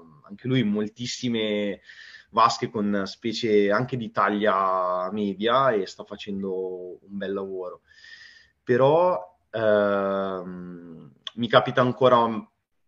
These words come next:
mm, molto spesso di vedere questi animali etichettati come predatore, in vasche sovraffollate, piene di pesci provenienti dai più disparati continenti.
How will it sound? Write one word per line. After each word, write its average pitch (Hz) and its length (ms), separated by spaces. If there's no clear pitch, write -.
mm, 104 640
molto 110 240
spesso 123 320
di 113 100
vedere 107 320
questi 107 220
animali 107 240
etichettati 104 560
come 98 460
predatore, 120 840
in 104 160
vasche 98 840
sovraffollate, 110 1300
piene 104 360
di 98 360
pesci 104 380
provenienti 104 560
dai 98 140
più - 140
disparati 95 1000
continenti. 214 1120